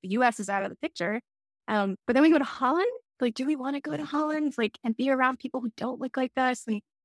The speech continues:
who aren't gonna speak, you know, Spanish or Papiamento, or, um, we just hear Dutch and English and that's it? Should we stay on an island where it's not even legal <laughs> for my wife to be recognized as a parent?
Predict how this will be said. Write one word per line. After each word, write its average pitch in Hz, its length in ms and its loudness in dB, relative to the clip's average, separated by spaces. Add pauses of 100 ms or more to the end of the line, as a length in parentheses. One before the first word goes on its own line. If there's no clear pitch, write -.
(160)
who 226 120 0
aren't 240 240 2
gonna 254 160 2
speak, - 400 -4
you - 80 0
know, 220 140 4
Spanish 226 580 -2
or 214 60 -2
Papiamento, 226 720 -2
or, - 180 -6
um, 202 260 -6
we 208 160 -2
just 226 180 -4
hear 254 140 -2
Dutch 220 300 -2
and 220 80 -6
English 233 380 -4
and 220 100 -8
that's 220 160 -8 (120)
it? 233 340 0 (220)
Should - 120 -2
we 214 60 4
stay 233 160 0
on 247 80 4
an 254 120 0
island 247 560 -2
where 202 500 -4 (260)
it's - 200 -2
not 269 160 2
even 233 240 -2
legal 262 340 0
<laughs> - 40 -8
for 349 140 -2
my 233 200 -4
wife 226 240 -4 (120)
to 220 240 -12
be 226 140 -14
recognized 233 460 -10
as - 20 -14
a 226 100 -20
parent? 233 340 0